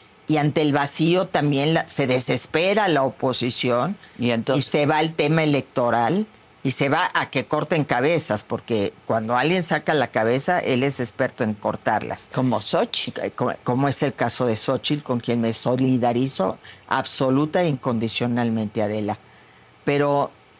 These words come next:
Speaker 1: bueno, y a ti te ha tocado, y le ha tocado a muchas
Speaker 2: Sí, sí,
Speaker 1: mujeres.
Speaker 2: sí, sí, sí.
Speaker 1: Este, pero yo digo, a ver,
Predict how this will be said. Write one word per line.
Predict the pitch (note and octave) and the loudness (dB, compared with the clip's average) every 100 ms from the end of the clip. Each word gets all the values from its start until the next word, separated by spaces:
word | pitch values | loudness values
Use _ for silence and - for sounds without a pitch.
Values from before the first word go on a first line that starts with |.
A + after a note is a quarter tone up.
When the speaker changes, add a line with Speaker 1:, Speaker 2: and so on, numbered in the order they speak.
| - - _ | -20 -20 _
Speaker 1:
bueno, | E3 A#3+ A#2 | -2 0 0
y | F#2+ | -2
a | F#2+ | -4
ti | - | -6
te | G2 D3 | -4 -4
ha | |
tocado, | C3 C#3+ - A2 G#2 C#3 C3 | -2 -4 -2 -2 0 0 0
y | G#2 | -2
le | A2+ | -2
ha | - | -2
tocado | G3+ A3 A3+ | -2 0 2
a | |
muchas | G3+ G3+ C#4 | 2 2 0
Speaker 2:
Sí, | G#4 | 2
sí, | - | 2
Speaker 1:
mujeres. | A#4 A#4 G4+ C3 | 2 2 0 0
Speaker 2:
sí, | - A3 | 0 -2
sí, | E3+ - E3 C#3+ | -4 -4 -4 -4
sí. | - - | -8 -4
Speaker 1:
Este, | D3 C3 - - - C3+ C3 B2+ A#2+ B2 - - - - - - | 0 0 0 -4 -2 0 2 2 0 -4 -14 -20 -20 -20 -14 -2
pero | E3+ E3+ | 0 2
yo | F3 G3+ | 2 0
digo, | G3+ G3 | 0 0
a | |
ver, | G3 G3+ | 0 -2